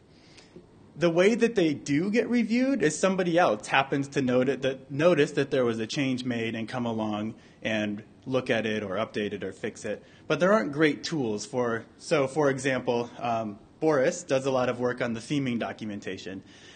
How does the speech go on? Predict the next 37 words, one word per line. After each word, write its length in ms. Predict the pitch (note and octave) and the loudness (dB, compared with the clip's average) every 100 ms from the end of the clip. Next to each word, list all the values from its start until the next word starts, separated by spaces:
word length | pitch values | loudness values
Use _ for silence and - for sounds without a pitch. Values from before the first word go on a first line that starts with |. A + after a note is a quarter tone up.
| - | -4
And 120 | D#3 | 4
there's 160 | F3 E3 | 4 4
no 180 | G3 | 2
good 200 | F#3+ G3+ | 4 4
way 200 | E3 D#3 | 4 2
for 180 | D#3 C#3 | 4 0
him 240 | C3 A3 A#3 | 2 2 2
to 120 | D#3+ | 0
know 340 | A2+ G#2+ A2 - - | 0 -2 -4 -8 -4
if 160 | C#3 C#3+ | 0 2
I've 240 | D3 D#3+ | 2 2
come 240 | E3+ C#3 | 0 0
and 120 | B2+ B2 | 0 0
made 180 | A#2+ | -2
a 40 | G#2 | -2
change 560 | - C3+ A2+ G#2 G2+ - - | -4 -4 -4 -6 -8 -14 -10
to 80 | C#3 | -6
something 380 | C#3+ C3+ C3 A#2 | -4 -4 -2 -4
that 120 | G#2+ | -4
he 140 | D3+ | -4
wrote 380 | G#2+ A2+ G#3+ - - | -2 -2 -2 -6 -16
so 120 | - C#3+ | -6 -2
that 140 | C3+ | 0
he 100 | D3+ | -2
can 160 | D#3+ E3+ | -4 0
go, 180 | F3 | 0
"Oh 120 | - E4 | 0 -2
yeah, 260 | F4 E4 | 0 0
that 180 | C#3 F#3 | 0 0
is 140 | A#3 | 0
correct. 460 | A3+ C#3 A2 G2 - | 0 -2 -2 -4 -6
Thanks 200 | C3 B2 | -8 -6
for 100 | C3+ | -6
making 300 | B2 A#2+ A#2 | -6 -6 -8
the 80 | A2 | -6
change," 380 | A3 G3 C3 - | -4 -2 -2 -2
versus, 460 | B2+ B2 A#2+ A2 | -2 -2 -4 -6